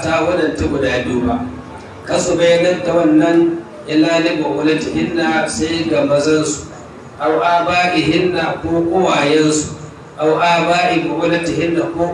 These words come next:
uwayen mazansu da al-maharim, maharamansu. Aw abna'ihinna ko ɗiyansu, aw abna'i bu'ulatihinna ko ɗiyan mazansu,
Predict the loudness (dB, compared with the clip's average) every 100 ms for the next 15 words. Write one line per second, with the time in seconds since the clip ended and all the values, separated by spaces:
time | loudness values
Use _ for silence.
0 | 0 0 2 2 0 0 0 2 0 0
1 | -4 -4 -4 -6 -6 -2 -2 -2 -6 -8
2 | -6 -6 -2 -2 -2 -6 -10 -14 -18 -20
3 | -8 -2 0 0 0 0 0 0 0 0
4 | 0 -2 -4 -2 0 2 2 0 -2 -8
5 | -12 -16 -18 -16 -4 0 0 0 0 2
6 | 2 2 2 0 2 0 0 -2 -4 -4
7 | -4 -2 0 0 0 -2 0 0 0